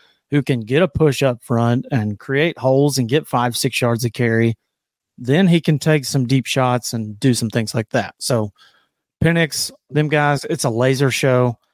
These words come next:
They're going to score points. I mean, they're, they're two receivers. <laughs> I don't know that anybody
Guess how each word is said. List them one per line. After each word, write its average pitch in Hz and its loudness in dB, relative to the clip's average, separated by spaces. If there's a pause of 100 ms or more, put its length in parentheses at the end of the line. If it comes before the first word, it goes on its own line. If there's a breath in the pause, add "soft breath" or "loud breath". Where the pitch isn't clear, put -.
(320)
They're 151 0
going 139 2
to - -8
score 120 -2
points. - -4 (280)
I 151 0
mean, 127 0
they're, 143 2
they're 165 2
two 175 2
receivers. 156 2 (140)
<laughs> - -8
I 151 -2
don't 165 -2
know 147 4
that 139 2
anybody 127 -2